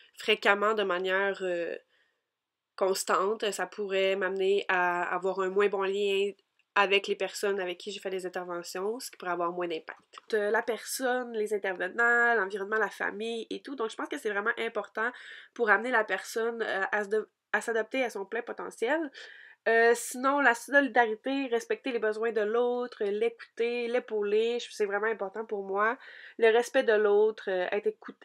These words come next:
être à l'écoute, euh, la disponibilité, la discrétion, euh, la confidentialité, le respect de ses limites, euh, sont également très importants. Euh, l'adaptation et l'ouverture d'esprit, m'adapter à leurs besoins, m'adapter à leur environnement, euh, m'ouvrir l'esprit, euh,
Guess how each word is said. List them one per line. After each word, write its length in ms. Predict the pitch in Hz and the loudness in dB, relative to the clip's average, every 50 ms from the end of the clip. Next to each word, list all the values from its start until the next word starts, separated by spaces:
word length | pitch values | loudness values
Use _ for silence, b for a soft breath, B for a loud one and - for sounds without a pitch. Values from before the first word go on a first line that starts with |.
| - - | -4 0
être 240 | 190 208 208 214 196 | 0 2 2 2 2
à 60 | 202 | 2
l'écoute, 440 | 196 196 - - - 254 240 240 - - | 0 0 -2 -2 0 0 0 0 0 0
euh, 140 | 214 202 196 | 0 0 2
la 120 | 202 208 | 0 0
disponibilité, 760 | 202 185 - - - 208 196 190 190 190 185 _ - 247 240 | -2 -2 -4 -2 -2 -2 -2 -2 -8 -18 -16 _ -2 0 0
la 140 | 220 202 196 | 0 0 -2
discrétion, 880 | 185 185 - - - - 220 202 - - - 254 269 294 311 320 320 311 B B B B B B B - | -4 -6 -12 -18 -6 -2 -2 -2 -2 -4 -4 -2 0 0 0 0 -2 -4 B B B B B B B -2
euh, 320 | 202 202 202 196 196 196 | 2 2 4 4 4 4
la 100 | 196 196 | 2 2
confidentialité, 920 | 196 220 208 - - 190 202 - 208 190 202 196 _ - 285 311 311 311 311 | 0 -2 -4 -4 -2 -4 -2 0 -2 -4 -4 -4 _ -4 -2 0 0 0 2
le 120 | 302 240 196 | 2 2 0
respect 340 | 185 190 - - 240 247 | 0 -2 -4 -4 -2 -2
de 80 | 202 196 | -2 -2
ses 160 | 196 - 220 | -2 -2 -4
limites, 480 | 208 208 202 202 220 247 262 - _ - | -4 -4 -6 -6 -6 -6 -8 -8 _ -6
euh, 180 | 208 196 190 | -4 -4 -6
sont 300 | 196 - - 202 202 190 | -6 -6 -4 -4 -2 -2
également 340 | - 196 196 180 180 202 220 | -4 -4 -4 -4 -2 -2 -2
très 240 | 220 - 247 240 233 | -2 -2 -2 -2 -2
importants. 540 | 214 208 - 170 190 - - 254 269 302 302 B B B B B B B B B _ - - - | -2 -2 -2 -6 -6 -2 2 4 4 4 2 B B B B B B B B B _ -6 0 4
Euh, 140 | 208 208 | 6 8
l'adaptation 600 | 214 220 220 233 233 240 226 202 202 202 - 247 | 10 10 8 8 6 4 4 2 2 2 0 -2
et 60 | 247 220 | -2 0
l'ouverture 400 | 214 196 190 190 - - 233 208 | -2 -2 -4 -4 -4 -4 -4 -4
d'esprit, 500 | 196 196 190 - - - - 247 254 247 | -4 -6 -6 -10 -12 -12 -8 -8 -4 0
m'adapter 600 | 214 202 202 208 196 196 - - 240 226 220 202 | 0 2 2 2 0 0 -2 -4 -2 0 2 0
à 60 | 196 | 0
leurs 160 | 196 190 196 | 0 -4 -6
besoins, 520 | 190 196 185 185 - 233 233 247 247 247 | -6 -4 -4 -4 -4 -4 -4 -2 -2 -2
m'adapter 420 | 226 202 196 196 196 196 - 233 220 | -2 -2 0 0 0 0 0 2 2
à 80 | 214 | 2
leur 160 | 196 185 185 190 | 2 2 -2 -4
environnement, 840 | 185 185 196 190 185 185 185 190 202 220 220 226 226 220 226 226 B B B B B - | -4 -2 -2 -2 -2 -2 -2 0 2 4 6 6 6 4 4 2 B B B B B 4
euh, 160 | - 214 214 | 6 6 8
m'ouvrir 340 | 214 214 220 214 262 294 277 | 6 6 2 2 2 4 4
l'esprit, 720 | 254 240 233 - - - - - - 254 262 262 262 254 | 4 4 2 -2 -8 -12 -14 -10 -8 -6 -4 -2 0 0
euh, 140 | 226 208 202 | 0 0 -2